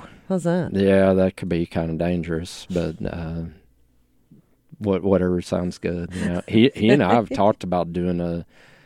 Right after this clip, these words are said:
Speaker 2: podcast at different times just 'cause
Speaker 1: It's a
Speaker 2: we
Speaker 1: great
Speaker 2: are both so
Speaker 1: idea.
Speaker 2: interesting and everything, you know.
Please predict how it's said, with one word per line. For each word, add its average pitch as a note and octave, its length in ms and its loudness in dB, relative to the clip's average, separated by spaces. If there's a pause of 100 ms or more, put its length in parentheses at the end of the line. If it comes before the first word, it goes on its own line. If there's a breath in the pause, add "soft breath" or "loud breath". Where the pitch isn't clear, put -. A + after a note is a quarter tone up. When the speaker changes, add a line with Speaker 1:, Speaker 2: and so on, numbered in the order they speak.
(480 soft breath)
Speaker 2:
podcast E2+ 920 -2
at E2 160 -8
different F2 420 -4
times F2+ 560 -4
just - 400 -10
'cause - 560 -10
Speaker 1:
It's - 80 -14
a - 40 -4
Speaker 2:
we F2+ 100 0
Speaker 1:
great - 240 4
Speaker 2:
are - 120 4
both F3+ 200 2
so - 200 2
Speaker 1:
idea. F2 160 0
Speaker 2:
interesting F2 640 -4
and E2 100 -6
everything, F2 760 -6
you G2 120 -6
know. F2 140 -6